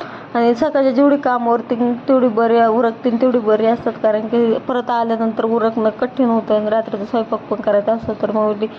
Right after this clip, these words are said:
सगळी भांडी वगैरे टाकून आहे ना, आणि बघा सकाळी ना झोपायच्या नादामध्ये ना मी आहे ना सगळा मसाला आहे ना पिठीला लावून घेतलेला होता. तो सगळा आहे ना पहिल्यांदा मी गॅस धुवून घेतला,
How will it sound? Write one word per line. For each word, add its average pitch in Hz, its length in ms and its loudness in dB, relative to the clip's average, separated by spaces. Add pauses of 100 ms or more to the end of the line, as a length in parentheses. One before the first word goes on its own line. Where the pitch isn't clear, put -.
(300)
सगळी 254 160 4
भांडी 233 340 0
वगैरे 214 260 2
टाकून 233 340 0
आहे 226 100 2
ना, 226 80 2
आणि 226 140 0
बघा 220 300 0 (500)
सकाळी 240 500 2
ना 240 140 4
झोपायच्या 233 480 2
नादामध्ये 226 540 2
ना 220 160 2
मी 226 160 4
आहे 220 100 2
ना 226 80 0
सगळा 226 440 -2
मसाला 233 440 0
आहे 220 80 4
ना 226 200 2 (240)
पिठीला 233 340 2
लावून 202 300 2
घेतलेला 220 380 0
होता. 220 160 0
तो 226 140 -2
सगळा 226 360 2
आहे 214 100 4
ना 220 180 -2 (1800)
पहिल्यांदा 254 340 2
मी 247 140 4
गॅस 233 360 2
धुवून 247 260 2
घेतला, 233 460 0